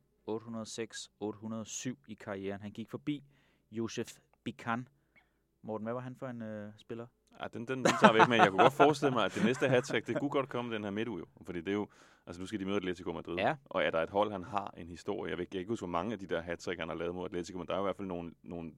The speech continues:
Speaker 2: nogle berømte udgaver. Han scorede et hattrick for Real Madrid i en Champions League semifinale mod Atletico. Øh, og så var jeg, jeg var, jeg var selv nede på, på Atleticos nye stadion, Wanda Metropolitano, da han så for første gang vendte tilbage til Spanien, efter han var skiftet til Juventus.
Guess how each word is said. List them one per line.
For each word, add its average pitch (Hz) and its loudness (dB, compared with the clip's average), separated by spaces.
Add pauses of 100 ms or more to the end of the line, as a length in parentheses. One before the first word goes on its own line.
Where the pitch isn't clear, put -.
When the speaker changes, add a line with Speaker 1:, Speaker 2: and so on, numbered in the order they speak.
Speaker 2:
nogle 85 -10
berømte 90 -2
udgaver. 90 -4
Han 85 -14
scorede 90 -2
et 90 -2
hattrick 90 -2
for 85 -4
Real 82 0
Madrid 85 -4
i 87 -6
en 82 -6 (360)
Champions 85 -6
League 92 -6
semifinale 85 -4
mod 87 -4
Atletico. 85 -6 (680)
Øh, 85 -6
og 82 -8
så 95 -2
var 95 4
jeg, 87 2
jeg 85 -8
var, 85 -6
jeg 82 -8
var 80 -6
selv 95 -4
nede 95 -4
på, 85 -4
på 85 -4
Atleticos 90 -6
nye 92 -6
stadion, 92 -6
Wanda 85 -6
Metropolitano, 85 -6
da 92 -4
han 87 -8
så 95 -8
for - -8
første 110 -2
gang 90 -4
vendte 90 -8
tilbage 120 -8
til 127 -8
Spanien, 101 -4
efter 90 -8
han 87 -6
var 85 -8
skiftet 95 -10
til 92 -10
Juventus. 90 -8